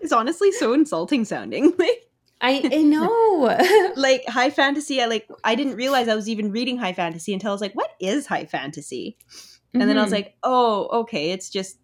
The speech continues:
Speaker 1: like, world building, right?"
Speaker 2: Mm-hmm.
Speaker 1: It's, you know, and I mean, there's,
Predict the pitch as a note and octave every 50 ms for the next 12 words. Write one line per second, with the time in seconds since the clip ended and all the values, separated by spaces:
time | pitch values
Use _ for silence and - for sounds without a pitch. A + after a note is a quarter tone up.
0 | _ _ _ _ _ _ - F3 F3 - A3+ B3+ A#3+ G#3+ E3+ - E3 C#3 - -
1 | F2+ D2+ - F#3 F#3+ _ _ - E3+ F3 F3+ G3+ A#3+ A#3 - - A3+ A3+ A3 A3+
2 | G3+ G3 F#3+ F#3+ - _ _ _ _ - G3+ - - _ _ - G3+ F#3+ D#3+ C#3+
3 | C#3+ D3+ D#3+ D#3+ D3+ D3 D3 - - _ _ F3 F#3 F3 E3+ E3+ E3+ E3 E3 E3
4 | - - -